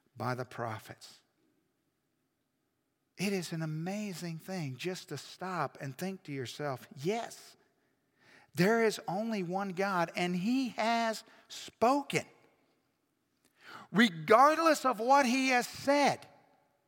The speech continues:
the fact that we can know that there is a God and that he is one God and that he has spoken is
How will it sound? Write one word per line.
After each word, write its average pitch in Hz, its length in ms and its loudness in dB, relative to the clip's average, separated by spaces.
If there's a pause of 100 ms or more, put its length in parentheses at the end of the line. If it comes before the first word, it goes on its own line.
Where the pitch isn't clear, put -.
(540)
the 202 120 8
fact 285 560 4
that 214 200 2
we 247 160 2
can 190 380 2
know 233 460 6
that 185 200 0
there 202 180 6
is 262 300 2
a 254 80 0
God 143 560 4 (1160)
and 220 200 8
that 240 140 10
he 233 300 6
is 269 200 4
one 196 340 2
God 180 320 6 (100)
and 208 220 4
that 226 180 8
he 226 200 2
has 254 500 6
spoken 180 760 2
is 214 320 2